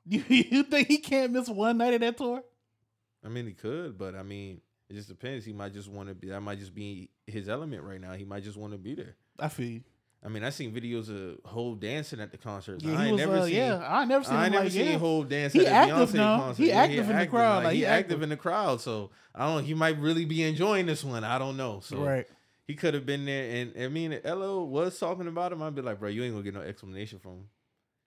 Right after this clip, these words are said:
Speaker 2: You not." And if he not, he not. But I find it, the timing would just be funny to
Speaker 1: Yeah, the
Speaker 2: me. I'm,
Speaker 1: timing,
Speaker 2: like I
Speaker 1: yeah.
Speaker 2: said, I'm not trying to discount,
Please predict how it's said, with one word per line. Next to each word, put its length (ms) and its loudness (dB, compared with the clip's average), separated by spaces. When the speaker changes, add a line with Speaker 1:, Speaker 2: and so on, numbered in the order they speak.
Speaker 2:
You 120 -16
not." 320 -6
And 120 0
if 100 2
he 80 -4
not, 220 0
he 80 -4
not. 280 0
But 200 -4
I 160 4
find 360 -4
it, 140 -6
the 80 -4
timing 480 2
would 160 -2
just 180 -6
be 120 -6
funny 320 -6
to 40 -8
Speaker 1:
Yeah, 120 0
the 80 0
Speaker 2:
me. 60 -4
I'm, 40 -4
Speaker 1:
timing, 220 0
Speaker 2:
like 120 2
I 40 2
Speaker 1:
yeah. 60 0
Speaker 2:
said, 120 -4
I'm 100 -6
not 160 -4
trying 240 -6
to 60 -12
discount, 560 -8